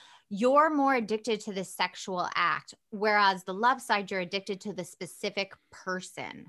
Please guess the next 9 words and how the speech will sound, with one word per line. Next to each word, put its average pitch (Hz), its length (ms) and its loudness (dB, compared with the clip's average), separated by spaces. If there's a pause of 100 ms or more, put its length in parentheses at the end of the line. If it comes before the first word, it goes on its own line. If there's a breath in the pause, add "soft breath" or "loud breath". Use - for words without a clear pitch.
(520 soft breath)
So - 240 -2
the 226 120 -2
sex 294 380 -2
side, 202 320 4
it's, 175 240 -6
you 240 60 -2
know, 196 180 0
masturbation, 196 1300 -2
porn, 233 800 2